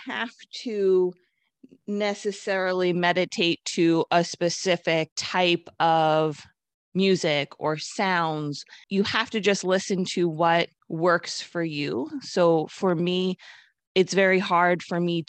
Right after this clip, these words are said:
to steady my mind. I have a lot of thoughts, right, that run through. Just being my, you know, my personality and my behavioral style,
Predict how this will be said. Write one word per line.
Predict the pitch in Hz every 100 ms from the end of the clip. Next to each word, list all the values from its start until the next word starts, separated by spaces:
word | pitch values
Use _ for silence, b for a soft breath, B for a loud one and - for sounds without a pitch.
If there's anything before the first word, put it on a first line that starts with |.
| -
to | 175 170 160 160 - _ -
steady | - - 208 180 185
my | 180 160
mind. | 165 147 180 233
I |
have | 208 190 165
a |
lot | 156 156 156
of | - -
thoughts, | 135 175 - - - - B B B
right, | 175 190
that | 175 175
run | 175 170
through. | - 226 208 190 B B B B B B -
Just | 233 -
being | 214 202 190
my, | 185 185 185 -
you | 202
know, | 185 175
my | 175
personality | - 170 - 160 160 170 170 165
and |
my | 160 160
behavioral | 185 190 226 247 185
style, | 180 - 165 165 175